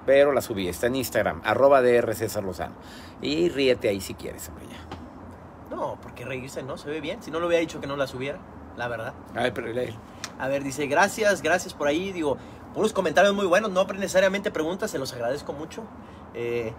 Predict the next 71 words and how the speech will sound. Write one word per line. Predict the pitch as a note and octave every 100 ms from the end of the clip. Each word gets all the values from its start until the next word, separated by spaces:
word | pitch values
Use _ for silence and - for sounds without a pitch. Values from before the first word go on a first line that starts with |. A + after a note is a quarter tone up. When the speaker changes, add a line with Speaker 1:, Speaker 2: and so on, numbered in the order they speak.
| - - - -
Speaker 2:
del | C3 D#3
Speaker 1:
¿Sabes | F3+
Speaker 2:
es- | E3
Speaker 1:
por | -
qué | E3
no | F3
los | D#3+
lee? | D3+ D3+ A2+ - - - -
Porque | - C#3
mi | D3+
hijo | F3
es | E3
tan | D#3+ C#3
sencillo | C#3 B2 D#3+ D#3
y |
tan | D#3+ C3
humilde | B2+ C#3+ D3
en | C#3
ese | C3+ D#3+ D#3+ - - - -
que | C3
no, | C#3
no | C#3 C#3+ C#3
repite | C#3+ B2+ D#3
lo | C3
que | B2+
dicen | B2+ A#2+ B2
ahí. | B2+ C3
Yo | A#2+
también | A#2+ B2+ B2
en | A2 B2
eso | A#2+ C#3
me |
parezco | A#2+ B2 -
mucho | A#2 C3
a |
él. | A#2+
Me | A#2
da, | A#2
me | B2
da | A#2+
pena | C3 B2+
a |
veces | B2+ A#2
leer | B2+ A#2
las | A#2
cosas, | C3+ A#2 A#2 -
pero | A2+
gracias, | A2+ C3 C3 C3 A2
gracias | A2 B2+ B2 D3
por | - -
tanto | A#2+ B2+
cariño. | - A2+ A2+ G2 - - - -
Gracias. | A2 - - A#2
Ahora | A2+
sí, | G#2+ -
pregunta. | - A#2
Speaker 2:
Por | C#3
ahí | D#3 G3
decía | G#3 G#3+ G#3
alguien | G3+ G#3
que | F#3 D#3+
regresar | D#3 D3 D3 F3 F#3+
después | F#3 E3+
de | F3+
una | F3+
infidelidad, | D#3+ D3+ E3 -
pues, | C#3
ya | C#3+
no | D#3+
es | D#3+
igual. | C3+ B2 B2